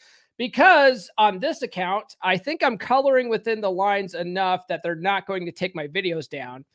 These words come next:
So if she makes a, an attack ad, uh, she's got millions of followers. That's just gonna bring more eyes on the product. So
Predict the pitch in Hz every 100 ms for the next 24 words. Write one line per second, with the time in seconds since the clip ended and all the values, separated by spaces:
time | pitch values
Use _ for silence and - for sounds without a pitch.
0 | _ _ - 202 - - 233 226 302 -
1 | - 220 190 - 185 165 - 240 339 330
2 | 185 143 135 139 - _ _ _ _ _
3 | _ - 175 160 - 320 370 311 269 277
4 | 269 208 - 233 277 190 143 202 - 254
5 | 226 220 214 196 220 202 214 190 208 -
6 | 196 226 147 - - 175 165 165 151